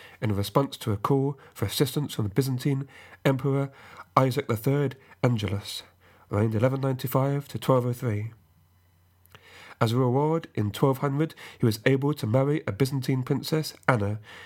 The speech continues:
who became regent of his two infant sons when Roman died fighting against the Poles in twelve oh five. Anna realized she could not control the entire territory of Volhynia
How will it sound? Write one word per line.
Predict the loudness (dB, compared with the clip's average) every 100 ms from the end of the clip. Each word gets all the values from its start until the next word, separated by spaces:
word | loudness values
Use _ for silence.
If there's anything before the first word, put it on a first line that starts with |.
| -6 -2
who |
became | 0 0 0 2
regent | 2 0 -4
of | -2
his | -2
two | -2 0 0 0
infant | 0 0 -2 -2
sons | -2 -2 -6 -8 -12 -18 -4
when | 0 2
Roman | 2 2 0
died | 2 0 2
fighting | 2 2 0 -6 -2
against | 0 0 -2
the | 0
Poles | 2 2 0 -4 -6 -14 -20 -4
in | -4
twelve | 0 2 2
oh | 2
five. | 0 -2 -2 -8 -14 -20 _ _ _ _ _ _ _ _ _ _ _ _ _ _ -20 -20 -20 -20 -6 2
Anna | 2 4
realized | 2 2 2 0
she | -2
could | -2 2
not | 2
control | 2 -2 2 2
the | 2
entire | 0 0 0 0
territory | 0 -2 -2 0 0 -2 -10 -4 0
of | 2
Volhynia | 4 2 2 0